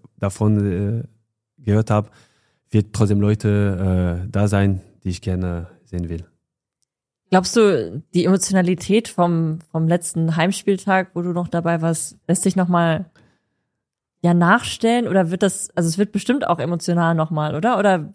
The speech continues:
Speaker 2: vielleicht anders emotional? Weil letztes Mal waren vielleicht die, die Tränen,
Speaker 1: Mhm.
Speaker 2: so viel Abschied im, im Vordergrund. Und diesmal könnte ich mir vorstellen, es ist mehr so ein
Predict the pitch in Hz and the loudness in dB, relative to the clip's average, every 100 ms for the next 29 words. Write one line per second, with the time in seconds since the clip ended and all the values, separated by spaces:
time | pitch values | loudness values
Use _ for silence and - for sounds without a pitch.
0 | - 165 - 190 180 - - 185 233 311 | -8 -8 -4 0 0 0 -2 -2 0 -2
1 | - 294 285 302 285 285 320 311 _ _ | -2 -8 -10 -10 -6 -2 -2 -4 _ _
2 | _ _ 180 180 190 - 208 185 196 196 | _ _ 0 0 0 0 0 2 0 0
3 | 190 190 180 165 _ _ - 165 - _ | -2 -2 -4 -10 _ _ -8 -8 -8 _
4 | _ _ _ _ _ - - 175 214 254 | _ _ _ _ _ -10 0 2 4 2
5 | 247 247 - - 185 190 202 - 208 - | -4 -6 -8 -8 -6 -2 0 0 -2 -2
6 | 240 - 214 220 208 196 208 220 214 214 | -4 -2 -4 -4 -4 -6 -4 -2 -2 -2
7 | 202 185 208 202 185 185 202 196 190 190 | -4 -4 -4 0 0 0 -4 -4 -4 0
8 | 208 - 202 196 202 - _ _ - 185 | -2 0 0 2 0 -4 _ _ -4 -2
9 | 190 196 196 185 180 180 180 | 0 2 2 0 -2 -4 -6